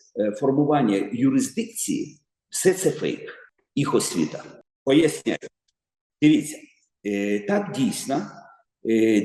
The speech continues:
деякі, е, освітяни великого рангу, дуже великого рангу приїжджають. Хтось публічно, хтось полупублічно, хтось непублічно приїжджає.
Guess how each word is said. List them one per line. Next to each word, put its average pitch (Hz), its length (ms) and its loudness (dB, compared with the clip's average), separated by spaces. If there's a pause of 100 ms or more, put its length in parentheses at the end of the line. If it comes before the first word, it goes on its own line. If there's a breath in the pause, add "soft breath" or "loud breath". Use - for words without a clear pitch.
деякі, 151 680 2 (340)
е, 98 380 2 (720)
освітяни 120 720 4 (260)
великого 101 640 6
рангу, 92 520 2 (480)
дуже 117 340 4
великого 117 540 4
рангу 117 420 2
приїжджають. 107 760 2 (600 soft breath)
Хтось 175 300 4
публічно, 165 640 -4
хтось - 760 -2
полупублічно, 143 840 0
хтось - 360 -4
непублічно 107 720 -2
приїжджає. 101 480 0